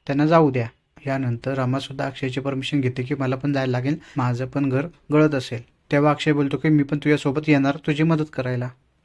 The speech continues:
परंतु ही रमा अक्षयला खूप गृहीत धरत असते, खूप कमी लेखत असते की त्यांना काहीच जमणार नाही म्हणून.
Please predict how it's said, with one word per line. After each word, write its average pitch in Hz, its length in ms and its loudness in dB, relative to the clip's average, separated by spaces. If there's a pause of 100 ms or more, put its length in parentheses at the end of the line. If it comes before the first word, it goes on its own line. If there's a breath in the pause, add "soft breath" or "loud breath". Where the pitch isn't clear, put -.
परंतु 156 260 2
ही 160 140 0
रमा 151 220 2
अक्षयला 147 300 -2
खूप 156 200 -2 (240 loud breath)
गृहीत 151 280 6
धरत 147 200 2
असते, 143 260 -4 (140)
खूप 160 220 -2
कमी 156 220 4
लेखत 151 240 0
असते 139 220 -4
की 175 180 -4 (220 soft breath)
त्यांना 143 200 2
काहीच 151 280 2
जमणार 139 300 2
नाही 139 160 2
म्हणून. 123 280 -2